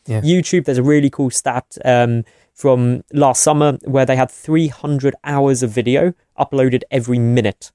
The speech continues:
Speaker 2: And if you just think of that, there's, there's a huge amount of stuff there, which, um, no offense to the people uploading those videos, probably not the, the highest quality. And that's only increasing because I, I look back to when I started in gaming, um, and when I started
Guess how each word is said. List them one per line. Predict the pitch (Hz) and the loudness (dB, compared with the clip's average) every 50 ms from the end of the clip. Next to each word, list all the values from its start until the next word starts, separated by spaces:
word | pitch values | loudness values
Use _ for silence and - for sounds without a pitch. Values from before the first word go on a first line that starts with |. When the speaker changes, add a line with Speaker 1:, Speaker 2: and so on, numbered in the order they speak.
| _ _ - - - _ _ _ _ _ _ _ _ _ _ - | _ _ -20 -20 -20 _ _ _ _ _ _ _ _ _ _ -2
Speaker 2:
And | 170 185 | 0 0
if | 175 175 | 2 2
you | 202 | 2
just | 196 185 - - | 2 0 0 0
think | 165 156 147 - | 0 0 0 0
of | 147 127 | 0 2
that, | 156 147 143 143 - - | 4 4 4 2 0 -4
there's, | 160 131 147 143 139 139 131 120 117 - - - | -2 2 4 4 4 4 4 2 0 -4 -4 -4
there's | 156 123 139 | -2 0 0
a | |
huge | 123 - - 165 160 135 | 0 0 0 0 0 2
amount | 139 139 127 120 | 0 0 0 -2
of | - | -2
stuff | - 143 143 - - | 0 0 -2 -2 0
there, | - 190 185 170 135 | 0 2 4 4 4
which, | 123 127 120 120 - - - - - | 4 4 2 2 -2 -8 -20 -6 -2
um, | - 127 120 117 117 117 - - | 2 2 2 2 2 -2 -2 2
no | 170 190 | 2 4
offense | 175 - 175 160 156 - | 4 4 2 0 0 0
to | - | 0
the | 139 | 2
people | 156 - 156 151 | 2 4 4 2
uploading | 139 170 170 170 185 190 | 4 2 2 4 4 4
those | 196 190 - | 2 2 2
videos, | 208 208 240 269 285 269 247 - - _ _ _ _ _ _ | 2 2 4 4 2 2 0 -2 -4 _ _ _ _ _ _
probably | - 160 156 135 147 143 139 | -10 -8 -6 -2 0 0 0
not | 135 131 135 127 - _ _ - | 2 2 0 0 -2 _ _ -2
the, | 127 123 120 - - _ _ | 0 0 0 -2 -6 _ _
the | - 127 | -8 -6
highest | - 135 131 123 120 - - | -2 0 0 0 0 -2 -2
quality. | - - 123 120 113 - - - - - _ _ _ _ | -2 0 0 0 0 -2 -6 -10 -12 -14 _ _ _ _
And | - 165 196 | -2 0 0
that's | 214 - 214 | 2 2 2
only | 196 170 147 | 2 2 2
increasing | 135 120 - 170 170 160 - - - 113 107 | 2 0 2 0 0 0 0 -2 -4 -6 -6
because | 113 - - 127 123 117 - - - | -8 -6 -4 -4 -4 -4 -4 -2 0
I, | 151 160 - - | 0 0 2 4
I | 165 170 | 4 4
look | 180 170 - - | 4 2 2 0
back | 143 139 - - | -2 -2 -2 -4
to | - | -2
when | 123 123 | -2 0
I | 127 | 0
started | - - - 131 131 131 - - 123 | -2 0 0 0 0 0 0 -2 -2
in | 120 117 | -2 0
gaming, | 110 120 120 123 123 120 120 120 120 117 - _ _ _ _ _ - | 2 2 2 2 2 2 0 0 -2 -4 -6 _ _ _ _ _ -2
um, | 127 120 120 117 120 - | 0 2 2 2 0 0
and | 123 120 | 0 0
when | 123 117 | 0 0
I | 117 | -2
started | - - - 131 120 120 - 120 113 - - | -2 -2 0 0 0 0 -2 -4 -8 -8 -10